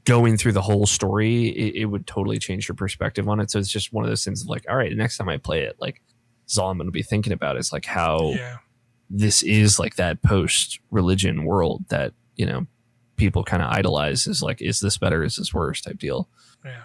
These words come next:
Speaker 1: Um, super
Speaker 2: Interesting,
Speaker 1: interesting. But
Speaker 2: yeah.
Speaker 1: yeah, Tales of
Speaker 2: Interesting,
Speaker 1: Vesperia
Speaker 2: yeah.
Speaker 1: is still great. Other than that, like, I also played Multiverses, which you talked about last episode.
Speaker 2: Hell yeah.
Speaker 1: Um, which is good, you know? I
Speaker 2: Yeah,
Speaker 1: think
Speaker 2: you
Speaker 1: it's
Speaker 2: like
Speaker 1: a
Speaker 2: it?
Speaker 1: pretty good game.
Speaker 2: Yeah.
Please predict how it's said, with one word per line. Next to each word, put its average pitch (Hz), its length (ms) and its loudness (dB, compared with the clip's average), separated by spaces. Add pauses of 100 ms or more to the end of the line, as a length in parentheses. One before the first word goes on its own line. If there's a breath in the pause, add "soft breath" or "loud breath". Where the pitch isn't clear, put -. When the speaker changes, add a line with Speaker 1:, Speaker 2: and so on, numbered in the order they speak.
Speaker 1:
Um, 76 460 -4 (260)
super 160 320 2
Speaker 2:
Interesting, 107 400 2
Speaker 1:
interesting. 98 80 -2
But 104 100 4
Speaker 2:
yeah. 120 60 6
Speaker 1:
yeah, 117 60 4
Tales 123 260 4
of 127 80 4
Speaker 2:
Interesting, 123 240 2
Speaker 1:
Vesperia 120 160 6
Speaker 2:
yeah. 117 60 6
Speaker 1:
is 113 100 4
still 127 240 2
great. 107 440 4
Other 131 240 2
than 110 160 0
that, 107 280 0
like, 104 320 -2 (520)
I 120 120 0
also 107 320 4
played 98 280 0
Multiverses, 90 760 -4
which 101 160 -2
you 107 80 0
talked 104 260 -2
about 62 220 -4
last 71 300 -6
episode. - 480 -6
Speaker 2:
Hell 120 260 -12
yeah. 113 400 -14
Speaker 1:
Um, 78 440 -4 (440 loud breath)
which 143 240 2
is 202 300 4
good, 196 400 4
you 107 180 0
know? 143 480 2
I 127 80 2
Speaker 2:
Yeah, 147 60 2
Speaker 1:
think 175 140 2
Speaker 2:
you 190 40 0
Speaker 1:
it's 151 100 0
Speaker 2:
like 180 100 -2
Speaker 1:
a 190 40 -2
Speaker 2:
it? - 20 2
Speaker 1:
pretty 185 180 0
good 190 220 -2
game. 190 420 -4 (180)
Speaker 2:
Yeah. 175 320 -6